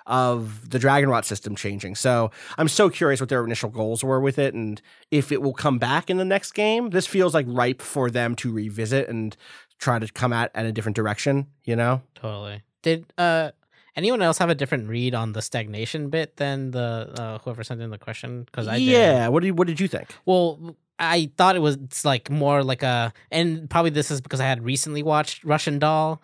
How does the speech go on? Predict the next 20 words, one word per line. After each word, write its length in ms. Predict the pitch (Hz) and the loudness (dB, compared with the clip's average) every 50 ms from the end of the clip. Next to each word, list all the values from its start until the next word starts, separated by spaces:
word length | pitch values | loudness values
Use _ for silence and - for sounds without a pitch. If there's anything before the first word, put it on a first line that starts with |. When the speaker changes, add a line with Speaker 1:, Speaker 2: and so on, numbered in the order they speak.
| - - - - | -14 -20 -12 -6
Speaker 2:
It's, 120 | 117 120 120 | -2 2 2
like, 120 | - 123 | 4 4
a 60 | 139 | 4
similar 280 | 123 123 180 165 160 151 | 4 4 4 4 4 2
Speaker 1:
Mm. 40 | 113 | 2
Speaker 2:
situation 540 | 110 110 - 143 131 131 131 - - 151 | 0 0 0 0 0 0 0 0 -2 -2
where 100 | 131 127 | -2 -2
things, 720 | 110 - - 151 139 139 135 131 127 123 120 127 131 - - _ _ _ _ _ _ _ _ _ _ _ _ _ - | -4 -4 -2 0 0 0 0 0 -2 -2 -4 -4 -6 -8 -10 _ _ _ _ _ _ _ _ _ _ _ _ _ -6
like, 200 | 147 147 131 - | -4 -4 -2 -2
the 100 | 147 135 | -4 -4
things 420 | - - 170 165 160 156 151 151 | 0 0 2 2 2 2 0 -2
still 280 | - - - 175 147 135 | -2 -2 0 0 0 0
have 380 | - - 135 135 123 127 - _ - | 0 0 0 0 -2 -6 -12 _ -8
existed. 680 | 147 123 117 110 113 120 127 - - - 151 147 139 135 | -8 -6 -6 -6 -6 -6 -6 -6 -4 -4 -2 -2 0 -2
Like, 140 | 127 120 | -2 -2
people 220 | - 208 196 185 170 | -2 -2 0 0 0
have 100 | 165 139 | 0 0
existed 540 | 120 120 120 117 131 - - - 143 131 - | -2 -4 -4 -6 -6 -4 -4 -6 -6 -6 -8
through 460 | - 120 123 127 131 127 131 131 131 | -8 -6 -4 -2 -2 0 -2 -2 -2
you 460 | 123 123 127 131 131 131 127 127 | -4 -4 -2 -2 0 0 -2 -4